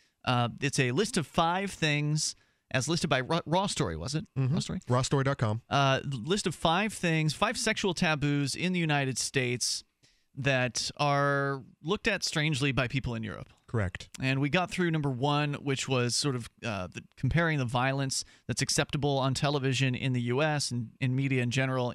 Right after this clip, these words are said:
Speaker 1: in the U S with the fact that nudity, even a slip of a nipple, is generally, <gasps> you know, seen as this shocking thing and it needs to be suppressed. So that was number one. Number two, I think we're in the middle of, right?
Speaker 2: Yeah, number two,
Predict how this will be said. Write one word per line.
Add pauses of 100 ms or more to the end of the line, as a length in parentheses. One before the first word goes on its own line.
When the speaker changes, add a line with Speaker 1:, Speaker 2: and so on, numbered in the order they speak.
(120)
Speaker 1:
in
the
U
S (420)
with
the
fact
that
nudity, (180)
even
a
slip
of
a
nipple,
is
generally,
<gasps>
you
know,
seen
as
this
shocking
thing
and
it
needs
to
be
suppressed. (300)
So
that
was
number
one.
Number
two,
I
think
we're
in
the
middle
of,
right?
Speaker 2:
Yeah,
number
two,